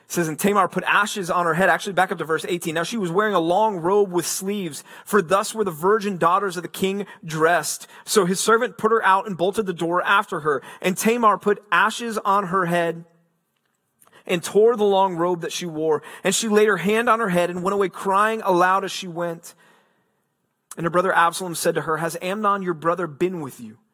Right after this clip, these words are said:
Now hold your peace, my sister. He is your brother. Do not take this to heart.' So Tamar lived a desolate woman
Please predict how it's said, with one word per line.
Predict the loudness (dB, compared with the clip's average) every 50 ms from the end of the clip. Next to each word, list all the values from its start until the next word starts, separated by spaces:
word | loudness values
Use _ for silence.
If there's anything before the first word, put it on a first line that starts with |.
| _ _ _ _ _ _ _ _ _ _ _ _ _
Now | -2 -2 -2
hold | 0 0 0 0 0 -2
your | -6
peace, | -8 -8 -8 -8 -6 -6
my | -6 -8
sister. | -8 -8 -10 -10 -8 -10 -10
He | -8 -6 -6
is | -6 -4 -4
your | -6 -6
brother. | -2 0 0 0 0 -4
Do | -6 -6 -6
not | -6 -6 -6 -6
take | -6 -8 -6 -6
this | -10 -10 -10
to | -10 -12
heart.' | -8 -8 -8 -6 -4 -6
So | -6 -6
Tamar | -6 -8 -6 -2 -2 -2 -2
lived | -2 -4 -4 -4
a | -4
desolate | -4 -2 -2 0 0 0 0 -2 -2 -2 -2 -4 -8 -16 -20 -20 -20 -20 _
woman | -2 0 0 0 0 -4 -4 -8 -12